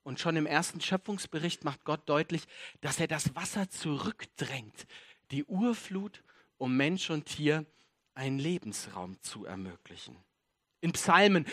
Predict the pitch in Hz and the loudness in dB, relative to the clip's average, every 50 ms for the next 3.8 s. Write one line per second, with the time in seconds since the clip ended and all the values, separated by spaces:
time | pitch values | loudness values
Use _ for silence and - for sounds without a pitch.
0 | - - - - - - - - 175 185 - - - - 165 208 196 - 202 185 | -10 -8 -4 -4 -4 -2 4 4 4 4 4 0 2 4 4 4 6 6 4 6
1 | 170 151 - 180 196 202 208 185 156 156 147 - - 160 143 127 127 127 - 113 | 6 4 6 4 4 4 2 0 0 -2 -4 -4 -4 -2 -2 -2 -2 -4 -4 -6
2 | 107 120 143 151 151 - - 160 143 143 - _ - 131 - - - - - 135 | -6 -6 -6 -6 -8 -4 -2 0 0 0 -2 _ -8 -8 -8 -10 -14 -12 -12 -10
3 | 117 110 - - 98 95 90 - 95 87 - - - - 73 | -10 -10 -14 -16 -16 -16 -14 -14 -10 -8 -8 -8 -8 -12 -18